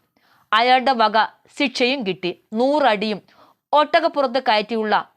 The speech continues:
നഗരപ്രദക്ഷിണവുമായിരുന്നു ശിക്ഷ. അൽക്കൂസിന് നേരിട്ട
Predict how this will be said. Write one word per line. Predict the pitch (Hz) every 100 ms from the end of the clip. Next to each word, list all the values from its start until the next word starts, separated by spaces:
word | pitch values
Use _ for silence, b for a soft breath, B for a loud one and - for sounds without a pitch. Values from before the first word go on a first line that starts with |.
| -
നഗരപ്രദക്ഷിണവുമായിരുന്നു | 226 262 285 294 294 226 226 247 254 240 214 185 185 185 262
ശിക്ഷ. | 208 160 - - _ _ _ _ _ _ b b _
അൽക്കൂസിന് | 285 349 349 392 370 381 370
നേരിട്ട | 277 277 269